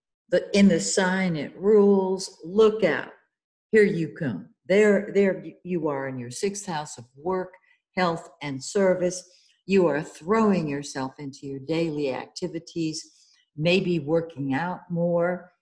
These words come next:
Uh, I don't know. Everything I've said is available to you because the sixth house is work,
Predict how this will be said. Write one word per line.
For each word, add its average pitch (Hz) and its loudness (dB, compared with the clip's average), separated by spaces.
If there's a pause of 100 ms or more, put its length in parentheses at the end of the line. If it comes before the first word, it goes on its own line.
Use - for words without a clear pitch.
(340)
Uh, 120 -4 (640)
I 160 -10
don't 139 -6
know. 113 -8 (1400)
Everything 214 2
I've 180 0
said 135 -2 (400)
is 160 0 (200)
available 139 -4
to 147 -8
you 113 -8 (200)
because 180 -4
the 165 -4
sixth 233 -4
house 156 -6
is 127 -12
work, 190 -4